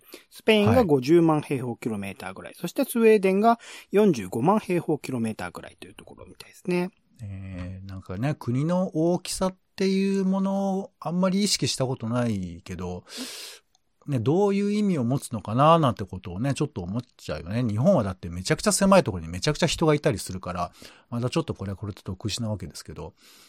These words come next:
Speaker 2: まあ、ウクライナはヨーロッパの中でも大きい国ってことですよね。
Speaker 1: そう。ちなみに一番大きい国は？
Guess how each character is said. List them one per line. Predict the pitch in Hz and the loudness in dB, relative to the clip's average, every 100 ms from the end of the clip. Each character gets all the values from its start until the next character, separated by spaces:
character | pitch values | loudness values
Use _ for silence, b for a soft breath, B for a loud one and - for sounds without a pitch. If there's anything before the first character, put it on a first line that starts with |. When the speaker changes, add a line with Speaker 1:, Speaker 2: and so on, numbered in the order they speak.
| b _ | b _
Speaker 2:
ま | 143 | -4
あ、 | |
ウ | 98 | -4
ク | - 131 | 0 2
ラ | 135 | 2
イ | |
ナ | 117 | 2
は | 110 151 165 - _ _ - | 6 6 6 2 _ _ -8
ヨ | 117 | -4
ー | |
ロ | 117 | -2
ッ | 120 | -2
パ | - | -4
の | 92 | -4
中 | 95 104 | -4 -6
で | |
も | 85 78 | -6 -10
大 | - | -8
き | - 170 | -2 0
い | |
国 | 104 69 | -2 -10
っ | |
て | - - | -16 -20
こ | - | -20
と | - 80 | -18 -18
で | - | -18
す | - | -18
よ | - | -10
ね。 | 127 156 - _ _ _ _ _ _ | -4 -4 -6 _ _ _ _ _ _
Speaker 1:
そ | - - | -20 -20
う。 | - _ _ _ _ _ _ _ _ _ _ _ _ _ _ | -20 _ _ _ _ _ _ _ _ _ _ _ _ _ _
ち | - | 0
な | 277 | 6
み | 285 | 6
に | |
一 | 226 240 | 6 6
番 | 240 233 | 6 6
大 | |
き | - 233 | 4 -2
い | |
国 | 170 85 85 | -2 -6 -4
は？ | 110 | -4